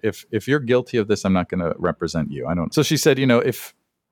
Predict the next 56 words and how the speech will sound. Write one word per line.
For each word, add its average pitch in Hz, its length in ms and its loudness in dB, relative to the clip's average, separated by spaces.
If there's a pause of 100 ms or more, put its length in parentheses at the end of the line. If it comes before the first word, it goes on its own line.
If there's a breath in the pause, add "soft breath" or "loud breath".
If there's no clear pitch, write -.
(140)
if 117 200 2
they 131 500 4
wanna, 117 540 4
you 107 100 0
know, 104 180 4
arrest 107 420 2
you, 131 140 0
they're 110 120 4
gonna 120 160 4
show 107 240 2
up 117 220 2
at 90 140 4 (140)
four 120 380 4
in 120 80 6
the 110 80 6
morning. 113 540 6
They're 101 100 2
gonna 107 200 4
bang 110 340 4
on 110 120 6
your 110 140 6
door. 110 400 6
They're 101 140 0
gonna 101 180 0
take 104 320 -4
you 107 160 2
in." 104 220 4
And, 90 200 2
you 101 80 4
know, 92 220 2
that's, 117 360 0
that's 101 200 -2
kinda 117 160 0
how 110 120 2
it - 20 0
works. 117 240 2
And 113 60 4
I - 20 4
was 131 80 -2
just 113 160 -8
like, 98 180 -6
"Oh 190 80 2
my 147 160 -2 (100)
gosh." 175 360 -2
And 123 100 4
just 147 220 0 (120)
envisioning 117 800 4
all 120 140 4
these 117 240 -2
horrible 135 480 2
things, 117 600 4
you 110 100 6
know, 120 200 6
that 107 340 2
could 156 240 4
happen. 117 560 0